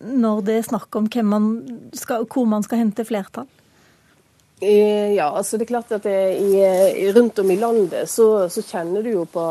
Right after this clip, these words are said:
Speaker 2: altså jeg er jo veldig glad for det gjennomslaget Venstre har fått på, på, eh, på, eh, på miljø, på, på klima, på utdanning. Eh, men det er klart at vi, vi har flere områder som har vært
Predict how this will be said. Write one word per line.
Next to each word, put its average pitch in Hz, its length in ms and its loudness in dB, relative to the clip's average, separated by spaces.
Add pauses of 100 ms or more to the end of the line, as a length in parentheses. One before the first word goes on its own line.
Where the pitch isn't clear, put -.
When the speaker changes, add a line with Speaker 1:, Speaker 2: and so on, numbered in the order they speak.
(400)
Speaker 2:
altså 190 160 -6
jeg 220 140 0
er 226 80 4
jo 190 180 -2
veldig 190 320 -4
glad 196 220 -6
for 175 100 -14
det 190 160 -4
gjennomslaget 175 560 -6
Venstre 170 320 -10
har 180 80 -18
fått - 240 -18 (140)
på, 160 340 -10
på, 175 140 -12 (180)
eh, 151 320 -12 (760)
på, 190 120 -8 (180)
eh, 165 840 -10 (120)
på 175 80 -8
miljø, 214 640 2
på, 170 320 -2
på - 160 -12
klima, 202 480 -4
på - 160 -8
utdanning. 208 640 -4 (320)
Eh, 190 260 -4
men 208 160 -2
det 214 60 -2
er 233 80 -4
klart 240 180 -2
at 214 160 -2
vi, 208 240 -2
vi 214 140 -2
har 220 340 -2
flere 190 320 -2
områder 202 640 -2
som 170 160 -12
har 196 160 -8
vært 180 240 -6